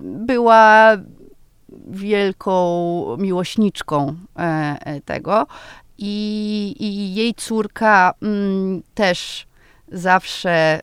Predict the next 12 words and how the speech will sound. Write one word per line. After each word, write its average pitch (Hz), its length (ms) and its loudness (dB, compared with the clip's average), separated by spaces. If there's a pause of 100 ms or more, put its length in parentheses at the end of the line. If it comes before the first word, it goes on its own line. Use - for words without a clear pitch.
e, 170 360 0
bardzo 170 460 0
pilnowała, 160 720 0
żeby 170 260 -6
wszystko - 420 -8
było 156 360 -4 (460)
bardzo 151 360 -4
dobrze 160 280 -6
skrojone. 156 720 -4 (520)
Ja, 180 320 2
e, 185 260 -2
zresztą, 190 500 -2